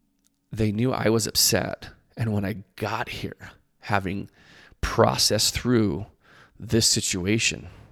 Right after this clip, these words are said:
then I was able to just share with them and let them know that it wasn't them, but that it was, like, five other things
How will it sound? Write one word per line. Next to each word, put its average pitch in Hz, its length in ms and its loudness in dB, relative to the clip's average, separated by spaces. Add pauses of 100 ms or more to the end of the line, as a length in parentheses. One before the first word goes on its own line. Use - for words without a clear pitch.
(1900)
then 110 200 -2
I - 60 -8
was - 200 -4
able 131 220 -4
to - 180 -8
just - 460 -4 (560)
share - 420 2
with - 140 -14
them - 180 -14 (540)
and 123 140 -4
let 143 80 2
them 120 120 -2
know 156 120 2
that 120 200 0
it - 140 0
wasn't 135 380 0
them, - 260 -8 (760)
but 185 160 0
that 120 200 0
it 110 80 4
was, 98 180 -2
like, 98 300 -4 (380)
five 143 500 -2
other 92 220 -2
things - 540 -6